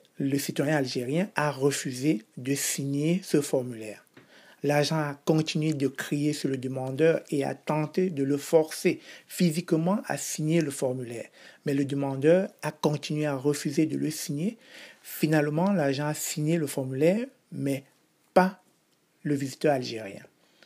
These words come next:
Ensuite, l'agent a conduit le demandeur, qui est le visiteur algérien, vers l'avion par lequel il était arrivé au Canada. Selon le demandeur, c'est-à-dire le visiteur algérien,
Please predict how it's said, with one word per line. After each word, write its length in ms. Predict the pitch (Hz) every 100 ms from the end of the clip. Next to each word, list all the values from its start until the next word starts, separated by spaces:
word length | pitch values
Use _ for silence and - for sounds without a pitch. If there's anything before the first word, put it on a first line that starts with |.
| - - - _ -
Ensuite, 440 | 170 - 214 - - _
l'agent 360 | 135 135 131 147
a 100 | 143
conduit 580 | - 151 143 139 135 - _ - _
le 160 | 139 135
demandeur, 640 | 135 127 123 127 135 123 -
qui 180 | - 139
est 140 | 107 - - - _
le 80 | 139
visiteur 320 | 127 120 147
algérien, 540 | 131 123 117 131 180 220 127
vers 260 | 123 139
l'avion 440 | 135 131 123 170 220 - - - -
par 100 | 139
lequel 340 | 135 - 160
il 60 | 147
était 200 | 139 147
arrivé 360 | 139 135 135
au 80 | 160
Canada. 600 | 156 151 139 127 117 104 _ _ _ _ _ _ _ -
Selon 640 | - - 170 175 214 135 - _ _ _ _
le 180 | 143 135
demandeur, 640 | 139 135 123 123 156 139 - _ _ _
c'est-à-dire 560 | - - 151 127 139 123 _ _ _
le 160 | 143 139
visiteur 460 | 131 139 131 156
algérien, 600 | 135 123 139 165 185 220